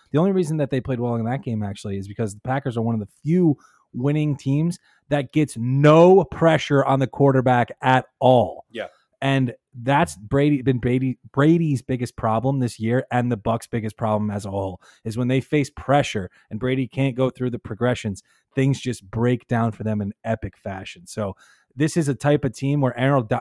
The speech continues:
Speaker 1: Aaron Donald can take this game over by
Speaker 2: Hmm.
Speaker 1: himself. And if he
Speaker 2: <laughs>
Speaker 1: does, then Brady's gonna be looking at him like he was Khalil Mack on Monday night when they played against the Bears and they barely won.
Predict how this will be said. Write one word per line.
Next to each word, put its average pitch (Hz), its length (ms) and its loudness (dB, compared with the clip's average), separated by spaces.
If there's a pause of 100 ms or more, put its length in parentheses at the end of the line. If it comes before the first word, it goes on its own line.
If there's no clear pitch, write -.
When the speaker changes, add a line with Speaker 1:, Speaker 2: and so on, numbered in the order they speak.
Speaker 1:
Aaron 151 260 2
Donald 135 300 2
can 123 140 -8
take 127 240 -4
this 117 140 -4
game 120 240 -2
over 110 200 -2
by 101 300 -6
Speaker 2:
Hmm. 139 80 -8
Speaker 1:
himself. 123 560 -2 (260)
And 131 160 0
if 139 140 -2
he 131 120 0
Speaker 2:
<laughs> - 0 -
Speaker 1:
does, 131 460 4 (300)
then 131 140 0
Brady's 147 360 4
gonna 156 180 2
be 139 120 0
looking 143 240 0
at 131 120 2
him 143 180 2
like 131 140 0
he 127 120 -2
was 127 240 4
Khalil 135 380 2
Mack 139 360 0 (220)
on 120 180 0
Monday 127 360 0
night 127 240 0
when 117 100 -4
they 127 140 0
played 127 200 0
against 120 240 -4
the 120 80 -6
Bears 117 360 0
and 117 80 -2
they 113 100 0 (240)
barely 127 340 4
won. 127 240 -2